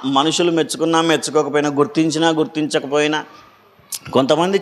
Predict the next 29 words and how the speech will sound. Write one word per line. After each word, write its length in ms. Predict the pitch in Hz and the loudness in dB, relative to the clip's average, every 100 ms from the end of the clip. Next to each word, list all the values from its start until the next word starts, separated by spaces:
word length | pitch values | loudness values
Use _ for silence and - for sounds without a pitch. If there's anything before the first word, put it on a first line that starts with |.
| 151 | 0
చాలా 460 | 135 160 175 196 | 2 4 6 4
నమ్మకంగా 480 | 196 180 180 175 175 | 4 2 0 -2 -2
పనిచేస్తూ 560 | 156 156 151 135 - 120 | 0 0 2 2 0 -6
ఉంటారు. 300 | 101 90 - - _ _ _ _ - - - - - - | -6 -8 -10 -20 _ _ _ _ -20 -20 -20 -20 -16 0
వారిని 840 | 139 156 160 160 156 151 147 139 - | 4 6 4 2 2 2 0 -2 0
ఒక్కరోజు 760 | 147 - - 190 165 143 185 226 | -2 -2 -2 2 4 6 4 6
కూడా 140 | 233 | 6
మెచ్చుకోం, 560 | 226 202 202 - 202 170 | 6 2 0 2 2 4
కానీ 440 | 131 139 262 294 - - - | 2 2 0 0 -8 -8 -2
అయినా 260 | 170 233 262 | -2 0 0
వారు 160 | 262 | 2
ఎవరి 280 | 214 208 226 | 2 2 0
మెప్పును 380 | 214 202 202 208 | 0 -2 -2 2
కోరుకోకుండా 540 | 190 190 180 170 180 | 2 2 0 -2 -2
పని 260 | 175 160 165 156 | 0 0 2 0
చేస్తారు 400 | 147 - 101 104 | 0 -2 -8 -4
దేవుని 520 | 123 185 202 202 190 | 2 6 6 4 2
సన్నిధిలో. 600 | - 156 180 180 185 156 | 2 2 2 4 4 4
అంటే, 400 | 139 147 240 269 - - 117 | 2 2 0 -2 -8 -12 -4
ఇది, 280 | 143 160 156 | 0 2 2
ఇది 180 | 151 147 | 0 0
నా 280 | 139 123 165 | 2 4 4
ఇంటి 280 | 170 180 180 | 2 -2 0
పని 240 | 180 165 | 0 2
కాదు 180 | 151 139 | 2 4
కదా, 140 | 139 | 2
దేవుని 480 | 190 151 185 254 285 | 0 4 4 4 2
పని 240 | 262 240 | 0 2
చేస్తున్నాను. 560 | 214 175 - 127 95 | 0 -2 -6 -10 -12